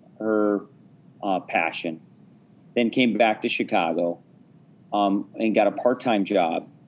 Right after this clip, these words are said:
he always followed his passion and he adapted to change so well. Like, I looked at Joe and I'm just like,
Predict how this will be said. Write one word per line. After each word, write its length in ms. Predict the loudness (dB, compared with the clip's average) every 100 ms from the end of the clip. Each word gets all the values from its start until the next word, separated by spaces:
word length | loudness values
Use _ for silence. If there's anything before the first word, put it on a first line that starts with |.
| -20 -20 -20 -6
he 180 | 2 4
always 260 | 4 2
followed 360 | 2 2 4 2
his 120 | -2
passion 580 | -2 -4 -4 -4 -4 -4
and 140 | -2
he 80 | 0
adapted 540 | 0 0 -2 -2 -4 -2
to 80 |
change 480 | -4 -2 -2 -4 -4
so 100 | -4
well. 480 | 0 0 0 -4 -10 -20 -20 -20 -20 -20 -20 -6
Like, 120 | -2 2
I 80 |
looked 200 | 2 2
at 120 | 0 2
Joe 180 | 4
and 100 | 4
I'm 120 | 2 0
just 160 | 0
like, 340 | 2 2 0